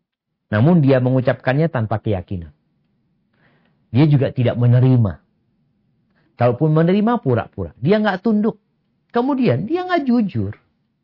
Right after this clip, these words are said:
Dia mengatakan la ilaha illallah, tapi nggak jujur. Cuma lisannya, hatinya tidak. Maka yang seperti ini, la ilaha illallahnya nggak diterima.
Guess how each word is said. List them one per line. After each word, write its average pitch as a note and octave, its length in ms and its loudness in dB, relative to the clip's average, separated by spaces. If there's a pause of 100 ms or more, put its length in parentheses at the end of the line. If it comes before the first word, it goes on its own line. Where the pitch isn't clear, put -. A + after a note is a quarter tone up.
(720)
Dia C4 160 0
mengatakan E3+ 460 0
la D3 160 2
ilaha B2+ 280 0
illallah, A#2 300 -2
tapi C4+ 320 -2
nggak B2 160 -6
jujur. C#3 320 -2
Cuma D3+ 240 -2
lisannya, C#3+ 480 -4
hatinya E3 400 -2
tidak. A2+ 400 -10 (1600)
Maka G#3+ 320 0
yang G#3 160 0
seperti D#3 480 0
ini, D3 320 -2
la C3+ 480 2
ilaha B2+ 480 0
illallahnya B2+ 640 -2
nggak B2 240 -2
diterima. C3+ 880 -4